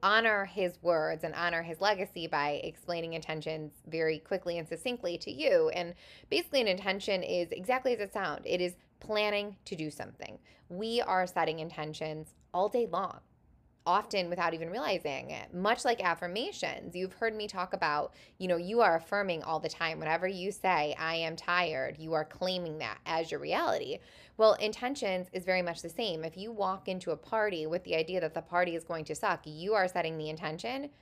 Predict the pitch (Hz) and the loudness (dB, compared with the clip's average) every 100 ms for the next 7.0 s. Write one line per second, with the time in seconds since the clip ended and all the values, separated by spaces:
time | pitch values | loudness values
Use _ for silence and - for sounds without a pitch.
0 | _ - 208 185 175 160 - 147 - 131 | _ -2 0 2 2 2 0 -4 -4 -10
1 | 64 - _ _ _ 175 - 190 214 - | -10 -16 _ _ _ -14 -8 -4 -4 -4
2 | 494 - - - 226 202 180 160 175 - | -6 -4 -10 -6 -2 4 6 8 6 0
3 | - 190 190 - 214 175 170 175 - - | -6 -2 -2 -2 -2 0 0 -4 -6 -16
4 | - 208 196 226 214 226 - 190 170 160 | -2 4 8 8 8 0 0 0 0 0
5 | 165 180 180 180 170 175 190 180 180 180 | 0 -2 -2 -2 4 4 4 2 0 -2
6 | 180 180 170 196 240 - 156 123 175 | -2 0 0 0 -4 -4 -4 -2 -2